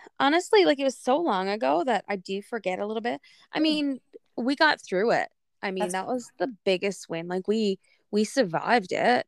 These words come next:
Speaker 1: We didn't
Speaker 2: Yeah.
Speaker 1: need, um, anybody else. Like, it was me and her. So,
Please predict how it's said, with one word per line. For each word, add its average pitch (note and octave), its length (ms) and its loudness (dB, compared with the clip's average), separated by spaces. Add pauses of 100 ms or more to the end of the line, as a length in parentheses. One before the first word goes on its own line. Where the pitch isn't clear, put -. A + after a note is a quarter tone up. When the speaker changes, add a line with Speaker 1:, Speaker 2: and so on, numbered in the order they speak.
(120)
Speaker 1:
We G#3 140 -4
didn't G3+ 260 -2
Speaker 2:
Yeah. E3 60 -6
Speaker 1:
need, G3 580 0 (640)
um, B2+ 320 -4 (560)
anybody F3+ 880 2 (320)
else. E3+ 460 6
Like, F#3 140 0
it F#3 160 2
was F3 180 2
me F#3+ 160 2
and D#3+ 100 -6
her. F#3+ 280 0
So, E3+ 360 -2